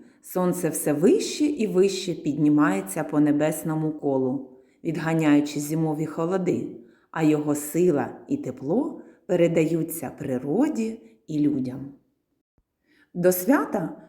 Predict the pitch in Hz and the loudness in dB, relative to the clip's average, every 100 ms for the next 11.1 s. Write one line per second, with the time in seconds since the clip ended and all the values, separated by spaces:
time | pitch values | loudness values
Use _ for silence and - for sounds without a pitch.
0 | - 190 208 185 170 170 180 160 208 370 | -6 0 4 4 4 2 -2 0 2 2
1 | - - 185 202 175 165 156 240 330 330 | 0 -2 2 2 2 0 0 0 2 4
2 | 277 254 254 214 202 156 156 147 - _ | 4 4 0 -2 -2 -4 -4 -8 -14 _
3 | _ _ _ 165 165 170 240 392 330 - | _ _ _ -2 2 4 4 4 4 4
4 | 160 - - 147 214 202 190 185 - _ | -2 -4 -2 0 0 -2 -6 -12 -20 _
5 | - 175 175 175 175 160 - 175 - 277 | -6 0 4 6 6 4 2 -2 -2 -2
6 | 392 311 294 - 226 220 180 160 156 - | 0 0 -2 -4 -4 -4 -4 -6 -6 -8
7 | 156 143 - _ _ - 165 - 170 - | -10 -10 -14 _ _ -4 -4 0 0 0
8 | 160 160 151 147 - 147 160 269 359 175 | -2 -2 -2 -2 -2 0 4 4 4 2
9 | 147 - - _ 160 170 165 156 151 160 | 0 -4 -14 _ -8 -2 0 0 -2 -2
10 | 156 160 - 156 135 127 160 254 - 160 | -2 -2 0 2 2 0 2 0 0 -4